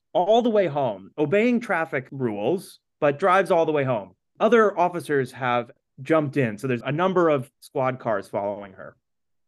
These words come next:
She gets home, gets out of her car, and the minute she gets out of her car, Officer Richard and another officer subdue her. So Officer Richard activates a straight arm takedown.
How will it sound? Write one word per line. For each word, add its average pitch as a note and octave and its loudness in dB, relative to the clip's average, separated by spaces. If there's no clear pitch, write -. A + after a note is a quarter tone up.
She D#3+ -4
gets A3+ 0
home, G3+ 2
gets F3+ 0
out F#3 0
of F3+ -4
her F3 -4
car, D#3 0
and D#3+ -4
the E3+ -4
minute A3 0
she - -8
gets F#3 -2
out E3 2
of D#3 -2
her D#3 0
car, C3+ 0
Officer D3+ -4
Richard F3 -2
and C#3+ -6
another C#3+ 0
officer B2 -2
subdue B2+ -2
her. E2 -14
So A#2+ 0
Officer C3 -4
Richard D3+ -4
activates B2+ -4
a G2+ -10
straight F3+ -2
arm C#3 2
takedown. C3+ -2